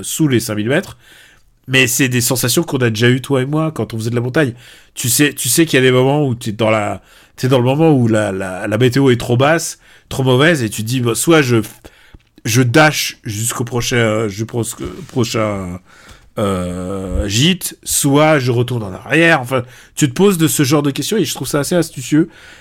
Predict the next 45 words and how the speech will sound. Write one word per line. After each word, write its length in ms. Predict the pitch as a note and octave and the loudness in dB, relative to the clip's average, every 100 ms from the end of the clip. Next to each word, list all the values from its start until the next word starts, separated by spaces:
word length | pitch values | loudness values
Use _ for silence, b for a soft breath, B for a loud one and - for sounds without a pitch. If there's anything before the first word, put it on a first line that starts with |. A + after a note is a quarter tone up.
| B - | B 2
Et 100 | C#3+ | 2
en 120 | C#3 | 2
plus, 160 | - A3 | 0 0
c'est 180 | - | 0
pas 180 | A#2 F3+ | 2 2
très 200 | - D#3 | 2 0
cher, 300 | - C#3 D3+ | 0 0 0
ça 120 | - | 0
vaut 140 | A2 A2 | 0 2
vingt 180 | C3 C#3+ | 2 2
balles. 360 | A#2+ B2+ B2 b b b _ _ _ - | 2 0 -2 b b b _ _ _ -4
Franchement, 340 | C#3 - E3 | -2 0 2
et 100 | D3 | 2
il 100 | C3 | 2
est 40 | B2+ | 2
sorti 260 | C3 D3+ | 0 -2
sur 160 | - A#2+ | -4 -6
Switch, 320 | - C#3 - | -6 -6 -6
donc, 260 | A2+ A2+ A#2 | -8 -6 -6
euh, 40 | |
voilà, 280 | G2 F#2 F#2+ | -6 -6 -6
euh, 260 | G2 F#2 - | -8 -10 -12
c'est 200 | - D3 | -14 -6
vraiment, 360 | C3+ D3+ E3 | 0 0 0
c'est, 200 | E3+ B2 A#2 B B B | -2 -4 -8 B B B
je 100 | - | -6
trouve 140 | D3 | -2
ça, 180 | B2 D#3 | 2 0
je 80 | - | 0
trouve 140 | - G#3+ | -2 0
que 80 | |
c'est 80 | - | 2
un 60 | B2 | 2
jeu 180 | B2+ C#3 | 4 2
assez, 260 | C3+ G3+ | 2 2
euh, 200 | D#3+ B2+ | 2 2
vraiment, 580 | G#2+ A2 - F3+ F3 F#3 b b b b - | 0 -2 0 2 0 -4 b b b b -4
qui 140 | C#3 | 0
restitue 480 | B2 F#3 - F#3+ E3+ | 4 2 0 -4 -4
bien 300 | D3 F3+ F#3+ | 0 2 4
le, 160 | D3+ C#3 - | 2 0 0
le, 720 | B2 - A#2+ B2 A#2+ A#2+ - | 4 6 6 6 4 2 -2
le, 280 | B2 A#2 A#2 | -2 -4 -2
le 140 | C3+ | -4
f-, 320 | A#2+ - - | -4 -8 -20